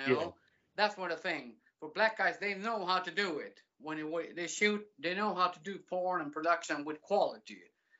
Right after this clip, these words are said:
Speaker 1: So
Speaker 2: Yeah.
Speaker 1: people like it. But I feel I belong there, you know.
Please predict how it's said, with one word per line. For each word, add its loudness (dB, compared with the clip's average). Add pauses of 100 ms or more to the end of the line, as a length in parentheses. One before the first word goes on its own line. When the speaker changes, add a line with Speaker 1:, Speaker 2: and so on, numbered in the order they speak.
(180)
Speaker 1:
So -6
Speaker 2:
Yeah. -8 (120)
Speaker 1:
people 0
like 6
it. -12 (880)
But -6
I -2
feel -2
I 10
belong 4
there, -8
you -10
know. -2